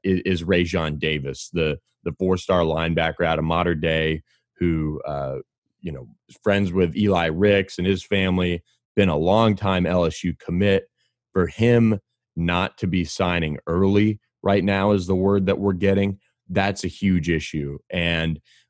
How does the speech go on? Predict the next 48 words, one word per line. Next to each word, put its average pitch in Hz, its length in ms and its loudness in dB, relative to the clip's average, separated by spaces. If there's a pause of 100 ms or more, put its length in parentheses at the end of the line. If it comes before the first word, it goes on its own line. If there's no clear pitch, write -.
(340)
you 101 140 0
know, 78 240 -2
like 95 220 -2
you, 101 100 2 (160)
like 101 160 0
you 90 80 -4
said, 82 180 -2
whether 92 240 0
it's, 85 280 -6
you 95 160 -6
know, 78 120 -4
he's 90 200 -2
not 95 160 -2
coming 95 160 -2
to 87 80 2
L 92 140 2
S - 140 -4
U 92 60 0
this 90 160 -2
weekend 87 320 -2
because, 82 300 -4
you - 240 -10
know, 80 40 -6
worried 87 220 -2
about 85 220 -2
flying 92 180 -2
across 87 300 -4
the - 80 -20
country, 87 440 -2 (1000)
for 104 280 2
him 113 180 2
not 104 180 2
to 101 60 0
wanna 95 240 0
sign 90 380 -2
early 92 360 2
with 90 180 -2
L 87 220 0
S 80 160 -6
U, 92 320 0 (380)
uh, 85 240 -2 (180)
that 92 380 -2 (160)
shares 82 800 -2 (220)
a 82 100 -4
lot 80 500 -2
in 82 120 -6
terms 82 360 -6
of, 73 200 -4